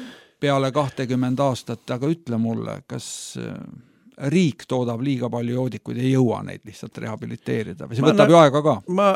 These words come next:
Speaker 2: jaa, see võtab aega, vähemalt iga inimesega, kes tõesti tahab,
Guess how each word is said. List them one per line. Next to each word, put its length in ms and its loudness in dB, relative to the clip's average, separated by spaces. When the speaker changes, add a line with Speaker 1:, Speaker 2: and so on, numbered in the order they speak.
Speaker 2:
jaa, 260 8
see 200 0
võtab 400 -4
aega, 300 0
vähemalt 480 -4
iga 160 -2
inimesega, 680 -2
kes 200 -12
tõesti 360 2
tahab, 360 0